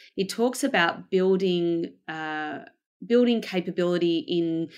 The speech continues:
key priority areas. Pretty loose statement. And one of the areas is leadership. So this year, um, we said, "Right, well, for our learning program,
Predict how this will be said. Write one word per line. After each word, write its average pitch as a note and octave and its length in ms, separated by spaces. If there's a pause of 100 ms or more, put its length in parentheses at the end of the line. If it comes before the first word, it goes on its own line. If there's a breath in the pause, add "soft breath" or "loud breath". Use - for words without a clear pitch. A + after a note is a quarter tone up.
(200 loud breath)
key G#3 220
priority D#3 600
areas. - 480 (100)
Pretty F#3 220
loose D#3+ 220
statement. D#4 560 (480 loud breath)
And F#3+ 200
one A#3+ 160
of D#4+ 100
the A#3 160
areas E3 520
is E3+ 300
leadership. A3+ 560 (800 soft breath)
So G3 240
this A#3 400
year, E3+ 480 (260)
um, D#3+ 680 (680)
we F#3+ 120
said, F#3+ 260
"Right, A3 360
well, E3+ 240
for A3 220
our C#4 160
learning E3+ 360
program, E3 680